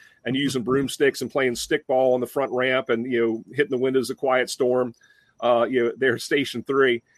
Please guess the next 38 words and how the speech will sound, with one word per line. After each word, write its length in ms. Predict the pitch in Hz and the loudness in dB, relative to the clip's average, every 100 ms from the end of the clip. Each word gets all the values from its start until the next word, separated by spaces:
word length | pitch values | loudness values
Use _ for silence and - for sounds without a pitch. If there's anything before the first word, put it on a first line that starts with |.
| _ _ _ - | _ _ _ -4
Uh, 140 | 123 - | -2 0
so, 200 | 175 160 | 0 2
you 120 | 165 | 2
know, 60 | |
all 140 | 143 202 | 2 4
those 220 | 185 160 | 4 4
things 260 | 175 160 156 | 0 0 0
where 100 | 143 | 2
we 80 | |
look 200 | 139 135 | 2 0
back 300 | 151 143 139 | 2 2 0
and 100 | 131 | -2
just, 240 | 120 127 - | -2 -4 0
you 100 | 139 | 0
know, 60 | |
had 160 | 135 127 | 2 2
a 20 | |
really, 260 | 123 143 139 | 2 2 2
really 200 | 139 127 | 2 0
good 260 | 110 135 | 2 0
time 300 | 120 135 135 | 0 0 0
on 120 | 127 120 | 0 -2
Thanksgiving. 680 | 135 120 - 135 135 127 - _ _ - | -2 -2 2 2 2 -2 -8 _ _ -2
Um, 360 | 127 123 120 _ | 2 4 2 _
you 120 | 139 | -6
know, 60 | 131 | -2
even 240 | 170 180 | 0 0
through 160 | - 165 | 2 2
the 80 | 151 | 2
times 400 | 151 151 147 139 | 0 0 0 -2
when 100 | 135 | -4
we 80 | 123 | 0
didn't 280 | 143 139 - | -2 -4 -4
really 240 | 139 135 | 0 2
have 260 | 135 135 123 | 2 0 0
the 80 | 123 | -4
support 600 | - 113 - 151 131 120 _ _ | -6 -10 -2 2 2 2 _ _
of 560 | 123 123 120 113 117 | 2 4 4 2 -2